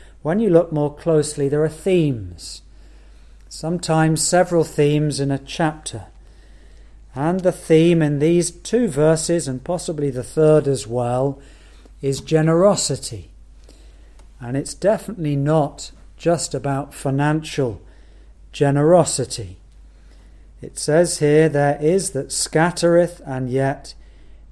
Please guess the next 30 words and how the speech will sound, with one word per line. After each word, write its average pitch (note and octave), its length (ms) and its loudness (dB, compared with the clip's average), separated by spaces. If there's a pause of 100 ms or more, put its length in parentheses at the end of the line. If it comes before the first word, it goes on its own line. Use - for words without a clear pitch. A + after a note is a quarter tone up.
increaseth." C#3 1040 -2
This D#3 220 -10
is G3+ 120 -8
about D#3+ 520 -4
giving. C#3 500 0 (840)
This D3+ 200 -8
is F3+ 140 -2
about D#3+ 380 0
the D#3+ 80 0
heart, - 760 -2 (640)
and B2+ 160 -8
whether D3+ 240 4
we D#3+ 180 4
have C#3 420 -2 (380)
a B2+ 100 -6
generous D#3 680 0
heart D#3 440 0
and C#3+ 100 -4
whether D#3 200 0
we E3+ 160 2
have D#3 240 -2
the D3+ 100 0
right D#3+ 580 -2 (340)
approach D#3 800 0 (440)
to C3 120 -10
giving F#3+ 540 2
of D3 240 0 (120)
all F#3+ 480 2
sorts. - 920 -2
Now, C3+ 420 -4